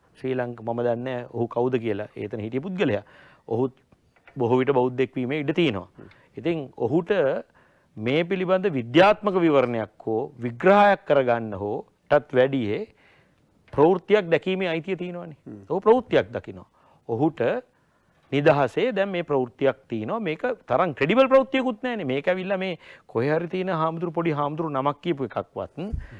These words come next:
Speaker 1: කොහේ හරි තියෙන චූටි පන්සලක සිද්ධ වෙච්ච දෙයක්වත්.
Speaker 2: විහාරාධිපති මහාචාර්ය, අ, භික්ෂුන් වහන්සේ නමක් කියපු
Speaker 1: කියන
Speaker 2: නිසා.
Speaker 1: කිව්වම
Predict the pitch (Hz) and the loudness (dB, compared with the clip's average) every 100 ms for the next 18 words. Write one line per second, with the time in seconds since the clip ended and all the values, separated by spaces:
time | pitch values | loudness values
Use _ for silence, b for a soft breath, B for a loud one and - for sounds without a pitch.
0 | B - 123 151 180 175 180 185 156 160 | B -4 0 2 2 2 0 0 0 0
1 | 160 123 131 185 180 180 160 175 160 147 | 0 -2 -2 -2 -2 -4 -2 -4 -2 -2
2 | 104 - - 180 - 120 139 143 147 143 | -2 -4 -6 -8 -6 -4 0 2 2 0
3 | 147 190 160 151 160 156 165 160 170 160 | 0 0 2 2 2 2 2 4 2 0
4 | - _ 185 160 151 156 - _ _ - | -8 _ -8 -4 -4 -6 -12 _ _ -10
5 | 147 - 175 165 170 185 185 - 185 190 | -8 -2 2 4 4 4 2 4 4 6
6 | 196 254 185 - - 156 180 208 185 | 6 6 4 2 -2 2 4 4 4